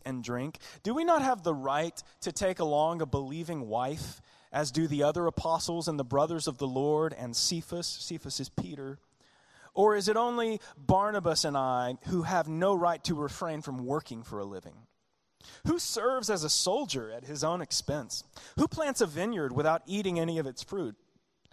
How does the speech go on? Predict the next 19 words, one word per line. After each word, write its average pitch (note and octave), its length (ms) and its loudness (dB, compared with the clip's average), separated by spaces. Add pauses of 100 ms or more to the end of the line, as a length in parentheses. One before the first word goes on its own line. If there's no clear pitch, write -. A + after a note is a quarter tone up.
Or G3+ 140 8
who D#4 160 2
tends D4 300 0
a B3+ 40 6
flock A#3+ 440 0
without F3 280 2
getting F#3 220 -4
some F3+ 220 0
of D#3+ 100 -4
its D3+ 160 -10
milk? F#3 340 -6 (1000)
Do G3+ 100 8
I C4 80 6
say C#4 260 6
these B3+ 220 0
things A3+ 260 2
on F3 120 4
human G3+ 280 -2
authority? A#3+ 580 2